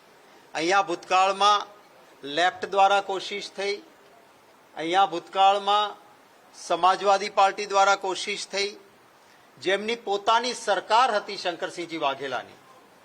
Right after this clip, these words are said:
એમણે પોતે પ્રયત્ન કર્યો, પોતાની સરકાર હોવા છતાં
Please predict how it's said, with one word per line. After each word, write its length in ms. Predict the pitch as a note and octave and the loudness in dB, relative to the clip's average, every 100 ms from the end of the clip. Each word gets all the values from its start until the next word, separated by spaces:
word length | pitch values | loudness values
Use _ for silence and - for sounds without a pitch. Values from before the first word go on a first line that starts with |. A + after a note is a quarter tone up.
| _ _ _ _ _ _ _ | _ _ _ _ _ _ _
એમણે 320 | F#3 G#3+ B3 A#3+ | -4 0 0 -2
પોતે 340 | - A3+ A#3 C#4 | 0 0 2 0
પ્રયત્ન 460 | C#4+ B3 A#3+ A#3+ B3 A#3 | 2 2 4 2 -2 -2
કર્યો, 280 | A3+ G#3+ G#3 | 0 0 0
પોતાની 640 | G3+ G3 - A#3 A#3+ A#3+ | -4 -2 2 2 0 -6
સરકાર 540 | - F#3 F3 G3+ G#3 F#3 | -2 -2 0 2 2 2
હોવા 320 | E3 E3+ E3+ | 0 2 0
છતાં 500 | - D#3+ D#3+ A#2+ E2+ | -2 -8 -4 -4 -6